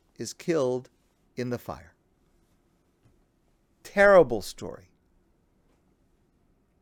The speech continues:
But listen to what is going on here. Haran is a person who is an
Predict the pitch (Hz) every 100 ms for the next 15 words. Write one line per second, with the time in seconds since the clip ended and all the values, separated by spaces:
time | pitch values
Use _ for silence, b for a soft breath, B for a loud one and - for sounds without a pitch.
0 | _ _ _ _ _ _ _ _ _ _
1 | _ _ _ _ _ - 143 170 247 -
2 | 233 185 175 143 160 - _ _ _ _
3 | 143 120 123 147 143 143 139 123 92 90
4 | - _ _ _ _ _ _ _ b b
5 | b b - 143 143 139 151 220 285 -
6 | - 127 120 - 135 131 156 131 151 151
7 | 131 -